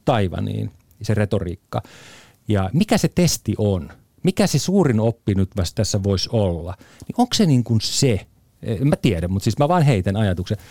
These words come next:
Onko se niin kuin se, että kun, äh, Venäjä sanoo, että jos te millään tavalla puututte tähän sotaan,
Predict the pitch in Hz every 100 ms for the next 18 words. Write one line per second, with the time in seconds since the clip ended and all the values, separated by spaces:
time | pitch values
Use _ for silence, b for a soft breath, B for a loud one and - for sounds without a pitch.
0 | B - 214 - 170 139 135 185 175 -
1 | - 110 B B B B B _ - 127
2 | 120 120 120 117 113 110 113 117 180 160
3 | 127 - 165 143 113 139 214 - 196 254
4 | 262 185 113 107 131 107 101 - 151 131
5 | 92 - 87 92 90 92 117 113 - 95
6 | 107 113